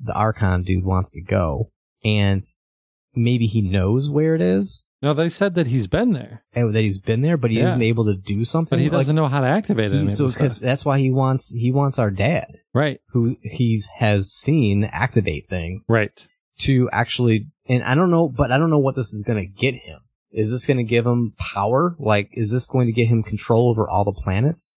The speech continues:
Speaker 2: Right. We still have no idea what the Kett actually want from the Remnant technology.
Speaker 1: But at this point, we do dis-, we do figure out that they want that.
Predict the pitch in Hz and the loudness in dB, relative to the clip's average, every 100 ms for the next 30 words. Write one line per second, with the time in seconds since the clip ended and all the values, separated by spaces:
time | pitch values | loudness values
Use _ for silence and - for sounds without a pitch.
0 | - 131 123 131 190 202 151 143 127 113 | 0 0 2 0 0 -2 0 2 2 0
1 | 117 101 104 107 - 110 110 - 110 98 | 0 0 -2 -4 -2 0 0 0 0 0
2 | 90 101 101 - 101 95 92 92 92 98 | 2 0 -2 -8 -4 -2 -2 -2 -4 -4
3 | 95 98 87 85 82 123 135 - 123 120 | -4 -2 -2 -2 -4 -2 0 0 -4 -2
4 | 180 - 143 123 117 139 143 123 - - | -2 2 0 0 0 2 0 -2 -8 -4
5 | 127 123 147 139 135 127 117 101 104 107 | -4 0 0 0 0 2 0 0 0 2
6 | 110 110 110 101 101 78 - | 0 0 -6 -2 0 -2 -6